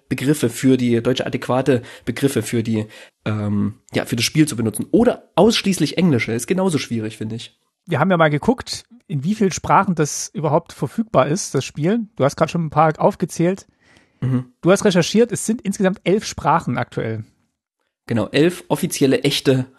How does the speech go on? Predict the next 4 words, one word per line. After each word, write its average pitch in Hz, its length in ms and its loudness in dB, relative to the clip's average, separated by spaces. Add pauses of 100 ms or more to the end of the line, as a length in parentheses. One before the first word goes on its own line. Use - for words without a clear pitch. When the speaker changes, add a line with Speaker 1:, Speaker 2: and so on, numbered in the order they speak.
Speaker 1:
richtige 143 400 2
Sprachen. 156 600 2 (260)
<laughs> 147 140 -4 (760)
Plus 196 720 2